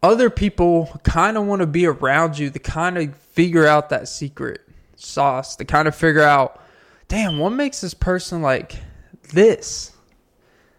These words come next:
And I honestly feel like I'm kinda like that person that people are a little bit fascinated by. Like, obviously, I have a very kinda unique humor, personality. I'm corny.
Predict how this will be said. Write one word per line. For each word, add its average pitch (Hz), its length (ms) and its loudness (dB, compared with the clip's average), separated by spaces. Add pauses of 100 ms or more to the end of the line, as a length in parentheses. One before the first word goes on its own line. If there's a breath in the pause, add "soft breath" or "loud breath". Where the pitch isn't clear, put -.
(960)
And 170 80 4
I 196 100 6
honestly 247 300 4
feel 202 220 4
like 185 240 4
I'm 170 160 0
kinda 175 300 2
like 165 260 4
that 156 220 2
person 170 340 -2
that 143 180 0
people 147 240 -4
are 143 60 0
a 143 60 -2
little 143 200 -2
bit 139 180 -4
fascinated - 680 -4
by. - 280 -14 (1600)
Like, 220 140 2
obviously, 220 300 4
I 214 40 6
have 196 100 2
a 165 40 0
very 160 320 4
kinda 147 260 -2
unique 135 440 -4
humor, 131 560 -8 (200)
personality. 127 720 -4
I'm - 180 -12
corny. 135 540 -6